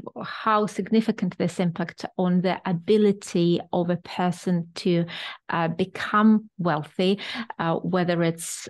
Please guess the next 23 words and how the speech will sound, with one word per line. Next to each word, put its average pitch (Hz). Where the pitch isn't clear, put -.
uh, -
economic 175
prosperity 185
or 170
economic 170
downturn? 165
How 208
im-, 196
how 202
important 190
that 190
is, 165
because 180
that's 196
a 185
big 180
worry 180
on 170
everybody's 170
mind 165
at -
the -
moment. 202